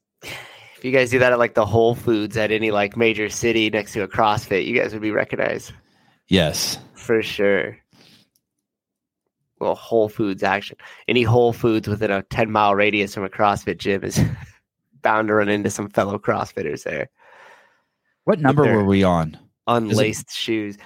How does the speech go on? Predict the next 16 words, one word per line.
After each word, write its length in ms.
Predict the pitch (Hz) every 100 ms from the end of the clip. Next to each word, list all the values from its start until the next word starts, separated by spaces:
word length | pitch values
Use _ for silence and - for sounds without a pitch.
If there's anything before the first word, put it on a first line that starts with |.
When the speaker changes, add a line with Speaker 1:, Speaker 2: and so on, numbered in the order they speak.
| -
Speaker 1:
Uh, 140 | 123 127
Speaker 2:
Does 180 | 127
Speaker 1:
three 280 | 131 147 151
twenty. 1800 | - - 131 131 131 131 127 123 123 120 120 117 117 113 110 110 107 104
Speaker 2:
Did 120 | 123
we 100 | 131
play 320 | 127 131 123 156
it? 180 | 196 - _ - - -
Speaker 1:
Twelve 380 | - 127 117 -
four, 520 | - 127 110 101 104
which 180 | 127 127
it 80 | -
was 300 | 151 156 151
just 220 | 160 156
a 240 | 131 113 101
statement. 560 | - - 127 95 85